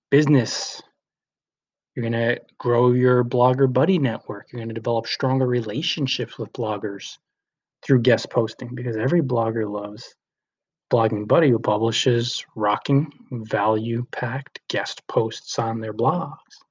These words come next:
But there's a real commitment you gotta make, guys, and it's facing at least one or a series of blogging fears daily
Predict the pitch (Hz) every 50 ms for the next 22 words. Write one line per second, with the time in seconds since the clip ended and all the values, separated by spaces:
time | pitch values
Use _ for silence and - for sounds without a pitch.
0 | _ _ _ _ _ _ - - - _ _ _ _ _ _ _ _ _ _ _
1 | - 127 123 - - 135 127 123 120 117 117 - - - - 127 117 120 120 127
2 | 135 147 165 175 180 175 160 165 - - 143 143 156 160 160 - 135 123 - -
3 | - 131 127 117 117 120 127 127 127 120 123 - 120 110 107 104 107 107 107 -
4 | 143 120 117 113 110 - - - - - - _ _ _ _ _ _ _ _ _
5 | _ _ _ _ _ _ _ _ _ _ _ - 156 147 160 160 - - - 190
6 | 190 196 196 - _ _ _ _ _ _ _ _ _ _ _ _ _ _ _ _
7 | _ _ _ _ - 131 123 143 151 160 143 135 - - 117 113 113 127 131 156
8 | 190 202 190 _ _ _ _ _ _ _ _ - 139 131 123 - - - - -
9 | - 156 151 143 127 117 117 113 117 - _ _ _ _ _ _ _ _ _ -
10 | 135 120 113 - 127 120 120 127 127 127 135 135 123 120 - - 131 120 120 120
11 | 113 110 110 110 - _ - 131 131 143 147 139 120 113 107 107 104 107 -